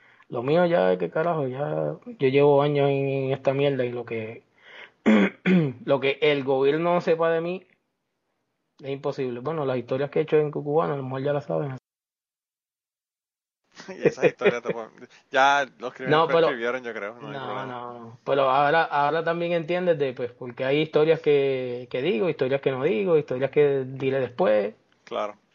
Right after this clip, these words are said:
Speaker 1: Eh,
Speaker 2: claro.
Speaker 1: porque entre lo que tiene que ver con mi trabajo versus de que mi mamá me guinde, pues,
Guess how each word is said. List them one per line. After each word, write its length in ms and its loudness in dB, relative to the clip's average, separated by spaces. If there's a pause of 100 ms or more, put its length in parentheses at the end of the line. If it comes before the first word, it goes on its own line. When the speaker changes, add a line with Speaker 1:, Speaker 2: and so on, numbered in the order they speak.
Speaker 1:
Eh, 120 -10
Speaker 2:
claro. 240 -12
Speaker 1:
porque 440 4
entre 340 2
lo 120 2
que 100 -2
tiene 200 0
que 100 2
ver 140 4
con 140 -2
mi 100 0
trabajo 580 0
versus 380 -10
de 180 -8
que 400 -8
mi 120 -6
mamá 260 -2
me 120 2
guinde, 420 4
pues, 300 -4